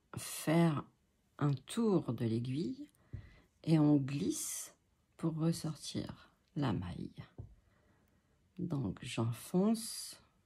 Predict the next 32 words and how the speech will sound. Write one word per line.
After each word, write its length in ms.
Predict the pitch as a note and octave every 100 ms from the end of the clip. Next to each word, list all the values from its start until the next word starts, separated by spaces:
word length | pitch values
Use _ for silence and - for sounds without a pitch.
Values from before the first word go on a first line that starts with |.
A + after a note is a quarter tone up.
| -
mon 180 | D#3+ C3 B2
aiguille, 580 | B2 D3 G3+ A#3+ D4 C#4 A3+
je 180 | E3 D3
viens 400 | A#2+ E3 G#3 A#3+
faire 260 | - G3+
un 120 | E3+
tour 460 | E3 - E3 D#3 D3 - -
ici, 760 | D3 C#3+ - - D3 G3 D#4+ F#4 - _ _ _ _ _ _ _ _ _ _ _ _ -
je 140 | C#3+ C#3 -
tire 760 | - G#3+ G#3+ G3 D#3+ D3+ B2+ - - _ _ _ _ _ _ _ -
pour 60 | -
faire 240 | E3 C3+
ressortir 560 | D3+ D3 E3+ C#3 - D3
mon 180 | C#3+ C#3
petit 380 | - D#3 E3
tour 260 | D#3 D#3 C#3
que 160 | - C#3+
j'ai 160 | F#2
fait, 420 | G#2+ - D#3+ C4 F4+ - _ _ _ _ _
je 120 | - C3+
tire 340 | - A#3 A#3
vers 260 | G3 E3+ D3
le 180 | C3+
haut 380 | A#2 D#3 A#3 - _ _ _ -
et 180 | B3 A#3
je 160 | G#3
glisse 500 | F3 D3 A2 - - -
pour 160 | G3 -
faire 200 | F#3+ F3
sortir 420 | G3+ F3 - F3
la 120 | E3
maille. 400 | F3+ - E3+ D3